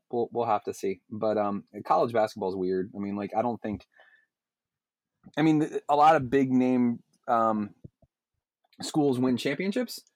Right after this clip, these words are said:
but, like, they don't always, and it's not a guarantee. And, like, there's a lot of these small colleges that come out of nowhere. I mean, for crying out loud, we saw U M B C beat the number one seed Virginia, and they were a sixteen seed. Like,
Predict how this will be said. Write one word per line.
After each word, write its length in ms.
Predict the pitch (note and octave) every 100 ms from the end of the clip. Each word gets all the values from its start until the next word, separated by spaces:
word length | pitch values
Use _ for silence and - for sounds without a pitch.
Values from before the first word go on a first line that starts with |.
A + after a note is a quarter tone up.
| _ _ -
but, 240 | B2 D3+
like, 300 | C#3 C3+ - _ _ _ _ _ _ _ _ _ _ _ _ -
they 220 | B2 C#3+
don't 200 | D3+ C#3
always, 580 | B2 E3 A#2 G#2+ G#2 -
and 160 | B2+
it's 140 | B2 C3
not 200 | B2+ B2+
a 40 |
guarantee. 680 | A#2 A#2+ A2+ G#2+ C3+ C3 A#2+
And, 140 | A2+
like, 160 | A2 A2
there's 160 | A2+
a 80 | A#2
lot 160 | A#2 B2
of 80 | A#2
these 180 | A2 A2+ F2
small 400 | A2 - A#2+ B2
colleges 380 | C3 A#2+ A2 G#2+
that 60 |
come 100 | A2+
out 80 | A#2
of 60 | G#2
nowhere. 220 | A#2+ B2+
I 40 |
mean, 120 | A#2+ A2+
for 120 | A2+
crying 180 | C#3+ C#3+
out 80 |
loud, 160 | A#2+ B2+
we 60 | A#2+
saw 140 | A#2+
U 280 | A2 A2 B2+
M 160 | A#2+
B 160 | A2 A#2+
C 280 | B2 C3 A#2+
beat 240 | G#2+ B2+
the 60 | A2
number 200 | A2+ A2+
one 160 | A2+
seed 180 | A2 A2+
Virginia, 500 | A2 G2 C3 G#2+ F#2 _ _ _ _ -
and 100 | B2
they 60 |
were 80 | C3
a 40 | A2
sixteen 420 | - - F3+ E3
seed. 180 | A2 F#2 _ _ -
Like, 180 | B2